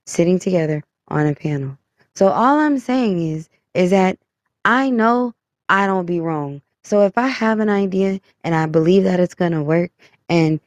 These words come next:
um, especially when I see the potential in it and I've worked out all the angles before I even said it, then yeah. And I mean, even at the end of the day,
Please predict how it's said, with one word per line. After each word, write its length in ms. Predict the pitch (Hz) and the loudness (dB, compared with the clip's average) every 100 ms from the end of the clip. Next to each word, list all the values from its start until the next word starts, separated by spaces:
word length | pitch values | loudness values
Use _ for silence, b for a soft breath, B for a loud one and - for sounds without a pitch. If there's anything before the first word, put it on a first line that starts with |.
| _ _ _ _ - | _ _ _ _ -2
um, 480 | 165 156 147 143 - _ _ _ _ _ _ - - _ _ _ _ - | 0 0 -2 -8 -12 _ _ _ _ _ _ -20 -20 _ _ _ _ -6
especially 540 | 160 - 196 196 202 | -4 0 0 -2 -6
when 400 | 180 175 175 165 - | -2 0 -2 -4 -6
I 260 | 160 165 156 - _ | -4 -4 -6 -10 _
see 340 | - - 208 | -8 -2 0
the 120 | 190 | 0
potential 560 | - 147 - 185 - 190 | 0 -2 0 -2 0 -2
in 180 | 143 190 | 0 0
it 200 | 196 - | 0 -4
and 360 | 156 160 156 156 _ _ - | -6 -4 -2 -4 _ _ -2
I've 180 | 165 160 | -2 -2
worked 400 | 160 156 180 190 | -2 0 0 0
out 140 | 180 | -4
all 200 | 156 170 | -2 -4
the 180 | 160 - | -4 -6
angles 300 | 160 185 180 | -6 -4 -4
before 420 | 151 147 - 180 | -4 -4 0 0
I 180 | - 165 | 0 -4
even 320 | 175 175 151 139 | -4 -4 -6 -8
said 300 | - 165 185 | -2 0 0
it, 180 | 208 - _ _ _ | -4 -8 _ _ _
then 300 | 196 214 214 | 0 2 0
yeah. 320 | 240 320 214 151 _ _ | -2 -2 -4 -8 _ _
And 140 | 214 | 2
I 80 | 247 | 2
mean, 200 | 254 247 | 2 0
even 300 | - 254 254 | 0 0 2
at 140 | 247 - | 0 -4
the 120 | - | -2
end 160 | 226 | 0
of 60 | 220 | 0
the 80 | 202 | -2
day, 340 | - 185 160 | 0 2 0